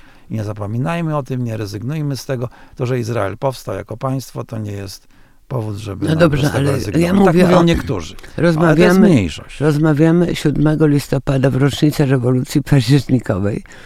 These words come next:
Speaker 2: Mm.
Speaker 1: I miesiąc po, po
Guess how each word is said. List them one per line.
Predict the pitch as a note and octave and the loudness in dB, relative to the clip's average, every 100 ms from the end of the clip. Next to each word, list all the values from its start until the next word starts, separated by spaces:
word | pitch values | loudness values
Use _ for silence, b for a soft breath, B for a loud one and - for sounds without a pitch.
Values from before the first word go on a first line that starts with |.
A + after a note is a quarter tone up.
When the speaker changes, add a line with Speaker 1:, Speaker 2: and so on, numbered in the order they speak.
| B B B B - - - - | B B B B -4 -4 -2 4
Speaker 2:
Mm. | D3+ D3 C#3+ - B B B | 6 6 4 -6 B B B
Speaker 1:
I | A2 A#2 | -2 2
miesiąc | A#2 - A#2+ A#2 | 2 2 -2 -2
po, | - A#2 A2+ A2+ - - - | -4 -2 0 -2 -6 -12 -10
po | A#2 G#2+ G#2 G#2 | -6 -4 -4 -4